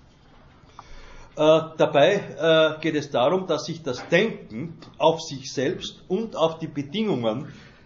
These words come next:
seines Seins beziehen kann und muss.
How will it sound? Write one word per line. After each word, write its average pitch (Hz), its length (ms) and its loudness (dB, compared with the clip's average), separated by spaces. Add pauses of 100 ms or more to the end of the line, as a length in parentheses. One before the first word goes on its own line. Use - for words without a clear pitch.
(140)
seines 143 500 -2
Seins 135 480 -2
beziehen 151 720 -8
kann 143 500 -4
und 135 300 -6
muss. 139 580 -2